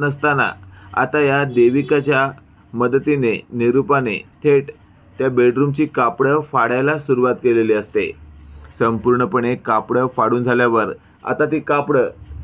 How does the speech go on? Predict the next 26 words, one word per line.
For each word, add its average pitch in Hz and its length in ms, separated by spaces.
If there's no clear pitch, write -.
बाजूलाच 147 760
दरवाजाच्या 127 800
एका 131 260
ठिकाणी 131 480
फेकून 135 540
देण्यात 123 260
आलेली 113 300
असतात. 101 420
आता 151 360
रिया 151 420
थेट 143 240
बेडरूममधून 143 720
बाहेर 127 280
आलेली 131 260
असते. 123 360
ती 135 180
म्हणत 131 240
असते, 131 280
"हे 131 220
काय? 170 320
इथे 160 300
सत्या 156 480
दादा 147 300
आणि 127 200
मीरा 131 340
वहिनीची 143 580